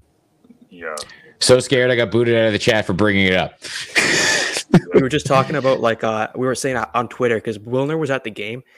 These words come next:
Speaker 3: and he was trying to update, like, "We'll get updates on what happens with Chapman," 'cause he thought it was a lot worse at the game.
Speaker 2: Yeah.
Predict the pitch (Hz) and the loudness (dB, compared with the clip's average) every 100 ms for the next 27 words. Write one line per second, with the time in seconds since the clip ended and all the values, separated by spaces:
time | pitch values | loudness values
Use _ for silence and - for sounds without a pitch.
0 | - - - 123 160 147 - 131 - 113 | -20 -16 -10 -4 -2 -2 -4 -10 -4 -4
1 | - 113 - 107 101 117 117 104 123 117 | -2 -6 -6 -8 -4 -2 -2 0 -2 0
2 | 123 110 110 104 104 117 117 113 110 104 | -4 -6 -10 -12 -6 -6 -4 -10 -10 -12
3 | 110 117 107 131 147 120 104 110 - 98 | -10 -10 -8 -4 -2 -2 -4 -8 -8 -4
4 | 113 104 - 110 - 90 90 87 82 78 | -4 -4 -4 -6 -4 0 2 2 0 -2